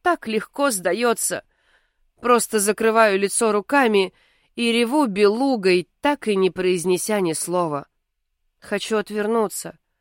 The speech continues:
Хочу просто уйти к своей сломанной двери, в безопасность от того, кто может усложнить и без того нелепое существование. Но даже перенести вес на ногу для гордого шага сделать не успеваю.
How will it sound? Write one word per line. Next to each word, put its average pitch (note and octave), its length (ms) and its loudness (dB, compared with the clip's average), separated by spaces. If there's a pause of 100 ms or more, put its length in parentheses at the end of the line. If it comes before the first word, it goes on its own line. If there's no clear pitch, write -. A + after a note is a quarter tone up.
(280)
Хочу A#3+ 340 -4
просто A#3 520 0
уйти G#3+ 440 -6
к - 60 -18
своей F#3+ 420 -2
сломанной F#3 640 0
двери, F#3 540 -4 (500)
в G3 120 -10
безопасность A3+ 1000 0
от F3+ 100 -4 (120)
того, G#3 320 0
кто F#3+ 260 -4
может G3 340 -2
усложнить F#3+ 720 0 (500)
и A3 100 -2
без G3+ 300 0
того A3 340 4
нелепое F3+ 520 0
существование. E3 1040 -2 (760)
Но A#3 380 2
даже C4 520 2
перенести A#3+ 760 -2
вес A3+ 360 -2
на B3 220 2
ногу F3 340 0
для F3 280 0
гордого F3+ 500 0
шага F3 580 -2
сделать E3 520 -2
не E3+ 120 0
успеваю. E3 760 -4